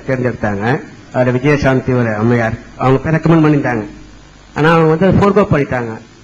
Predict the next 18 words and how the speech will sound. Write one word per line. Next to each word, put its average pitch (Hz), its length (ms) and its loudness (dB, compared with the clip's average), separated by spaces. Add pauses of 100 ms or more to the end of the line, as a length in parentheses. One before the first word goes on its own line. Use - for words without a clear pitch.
என்ன 160 240 0
காரணம்னு 151 460 0
கேட்டீங்கன்னா, 156 320 0
நான் - 140 -2
தெலுங்கானா 165 460 4
மக்களுக்காக 151 800 0 (760)
தனி 147 240 2
நான் 151 360 2 (280)
மாநிலமா 147 400 2 (120)
பிரிக்கணுன்றதுக்காக 135 920 -2 (680)
நான் 131 300 2
பாடுபடுவேன். 131 600 0 (120)
அதனால 143 440 2
வந்து 151 200 0
இந்த 151 160 2
பு-, 156 400 -4
இது 156 160 0
வேறுபாடும் 160 640 2